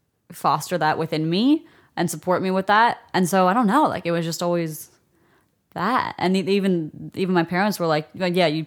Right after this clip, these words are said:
just, you pr-, d-, don't go to college. Like, if that's not what you want, just," you know, so I was lucky 'cause I think a lot of people's parents are usually like, "You have to go to college."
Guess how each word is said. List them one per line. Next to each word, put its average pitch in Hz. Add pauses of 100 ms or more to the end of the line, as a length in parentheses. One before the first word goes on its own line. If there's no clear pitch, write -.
just, -
you 165
pr-, 151
d-, 190
don't 214
go 175
to 151
college. 175
Like, 151
if 160
that's 156
not 147
what 147
you 143
want, 170
just," - (500)
you 104
know, 147
so 175
I 165
was 160
lucky 170
'cause 160
I 160
think 160
a 156
lot 147
of 151 (400)
people's 156
parents 151
are 139
usually 147
like, -
"You 175
have 170
to -
go -
to -
college." -